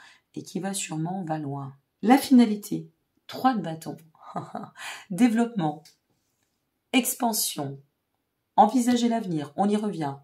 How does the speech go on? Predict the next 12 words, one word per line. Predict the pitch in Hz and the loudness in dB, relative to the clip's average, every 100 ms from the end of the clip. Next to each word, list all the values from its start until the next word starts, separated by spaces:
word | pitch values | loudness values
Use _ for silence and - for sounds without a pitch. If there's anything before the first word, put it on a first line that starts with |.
| - | -12
coup | - | -8
de | 208 | -8
cravache, | - 185 151 - - | -6 -2 0 0 -2
hein. | 165 - - - | -2 -6 -20 -2
On | 196 | 2
vous | 190 214 | 2 6
passe | 277 285 | 4 6
un | 196 | 4
sacré | - 240 269 | 4 6 6
message. | 240 214 - 160 170 - _ _ _ _ - | 6 4 2 0 0 -10 _ _ _ _ -12
On | 170 170 | -6 2
va, | 202 262 285 | 4 4 0